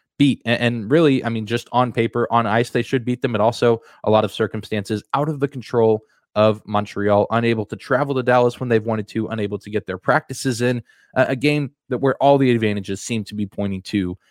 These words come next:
the Stars. So hopefully we will see a Dallas Stars win, and I can't really think of a much better gift if you are a Dallas Stars fan.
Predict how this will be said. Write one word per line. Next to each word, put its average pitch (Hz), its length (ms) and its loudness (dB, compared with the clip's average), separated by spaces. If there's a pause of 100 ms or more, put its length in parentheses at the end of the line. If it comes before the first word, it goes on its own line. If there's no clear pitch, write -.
(120)
the 104 80 -2
Stars. 87 380 2
So 104 120 -2
hopefully 160 380 0
we 170 100 -2
will 160 140 0
see 160 240 -2
a - 60 -2
Dallas 131 340 0
Stars 117 280 0
win, 190 280 -2 (320)
and 104 100 -4
I 107 80 2
can't 127 220 -4
really 131 140 0
think - 280 -6
of 113 80 -2
a 110 60 -4
much 110 260 0
better 113 200 0
gift - 460 -2 (360)
if 120 260 -2
you 113 200 0
are 110 240 2
a 113 100 0
Dallas 98 400 0
Stars 92 500 -2
fan. - 400 -8